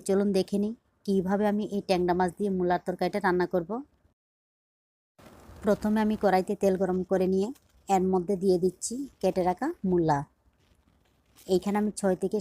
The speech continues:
সাতটা মূলা এইভাবে পাতলা পাতলা করে কেটে নিয়েছি। তো আপনারা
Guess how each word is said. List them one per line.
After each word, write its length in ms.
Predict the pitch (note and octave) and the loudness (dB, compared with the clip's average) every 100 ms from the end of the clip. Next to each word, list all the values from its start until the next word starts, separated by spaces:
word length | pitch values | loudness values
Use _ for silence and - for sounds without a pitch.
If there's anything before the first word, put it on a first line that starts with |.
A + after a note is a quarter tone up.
| - | -4
সাতটা 340 | F#3 - G3 G3 | -6 -2 -2 0
মূলা 240 | F#3+ F#3 A3+ - _ _ _ _ | 2 0 -2 -6 _ _ _ _
এইভাবে 340 | G3+ F#3 G3+ G3+ G3 | 0 0 0 -2 -2
পাতলা 240 | F#3 F#3+ F#3 | 0 0 -2
পাতলা 220 | - F#3 F#3+ | 0 -2 0
করে 120 | A3+ - _ | -4 -6 _
কেটে 240 | F#3+ F#3 E3+ | 0 2 2
নিয়েছি। 400 | E3+ E3+ - E3 D#3+ - _ _ _ _ _ - | 2 0 -2 -6 -6 -10 _ _ _ _ _ -2
তো 40 | G#3+ - | 0 2
আপনারা 320 | F#3 - F#3 | 0 0 -2